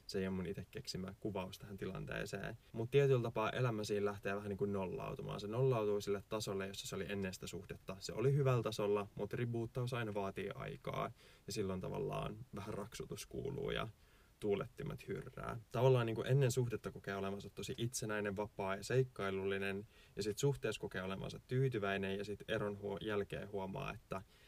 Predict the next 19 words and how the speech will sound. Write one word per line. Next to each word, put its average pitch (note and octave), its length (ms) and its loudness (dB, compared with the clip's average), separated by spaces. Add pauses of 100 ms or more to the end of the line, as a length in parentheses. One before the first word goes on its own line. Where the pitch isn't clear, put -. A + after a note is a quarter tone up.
(160)
vaikka G2+ 200 -2
mun G2+ 160 4
tilanteessa F#2+ 640 -2 (120)
on G#2 140 -6
taas B2+ 260 4
siellä G2+ 220 0
Instagramissa, F#2+ 680 -6 (140)
mistä - 180 -10
kaikki F#2+ 360 -6
alkoi, G#2 440 0 (680)
mut G2 220 -4
hakeekin G2 460 -2
sen F#2 180 -6
toisen F#2 320 -6
profiiliin G2+ 540 -6
nimellä G2 340 -2
ihan G2 240 -6
eri F#2 160 -6
syystä. - 480 -8